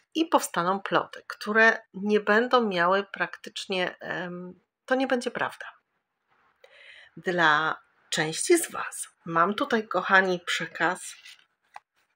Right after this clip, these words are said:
że jest osoba, która idzie do was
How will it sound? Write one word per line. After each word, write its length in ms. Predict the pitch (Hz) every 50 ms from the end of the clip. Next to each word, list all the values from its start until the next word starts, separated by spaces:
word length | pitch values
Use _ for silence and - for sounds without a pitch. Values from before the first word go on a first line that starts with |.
| _ _ _ _ _ _ - - - - - - - - - _ -
że 180 | - - 196
jest 320 | 185 175 196 247 262 - - -
osoba, 640 | 214 - - - 185 170 - 170 170 175 190 190 - _
która 420 | - - - - 214 190 185 175 - -
idzie 260 | 202 220 - 240 226
do 160 | 226 190 175
was 340 | 170 180 175 175 175 - -